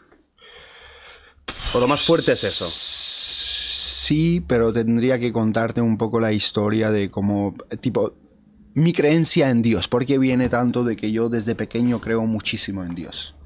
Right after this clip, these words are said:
Speaker 2: Yo siempre creo en Dios
Speaker 1: Es
Speaker 2: porque
Speaker 1: mucho, ¿eh?
Speaker 2: yo creo
Speaker 1: Es mucho, ¿eh?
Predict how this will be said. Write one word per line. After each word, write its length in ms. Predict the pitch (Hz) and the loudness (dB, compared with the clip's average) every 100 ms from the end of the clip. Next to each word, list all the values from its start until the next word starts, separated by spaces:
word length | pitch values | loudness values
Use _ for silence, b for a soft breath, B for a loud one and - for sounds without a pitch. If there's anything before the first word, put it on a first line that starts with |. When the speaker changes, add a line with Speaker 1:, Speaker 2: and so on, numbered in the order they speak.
| - - | -20 -12
Speaker 2:
Yo 180 | 110 110 | -8 -6
siempre 360 | - 107 95 92 | -4 -6 -8 -8
creo 220 | 98 90 | -10 -8
en 120 | 95 | -6
Dios 180 | 107 123 | -2 -2
Speaker 1:
Es 80 | 110 | 0
Speaker 2:
porque 100 | 113 | 0
Speaker 1:
mucho, 300 | 110 87 113 | 0 -2 -2
¿eh? 60 | 165 B B B B - - | -4 B B B B -14 -6
Speaker 2:
yo 140 | 110 | -4
creo 160 | 120 117 | 0 0
Speaker 1:
Es 40 | |
mucho, 60 | |
¿eh? 40 | 117 | 0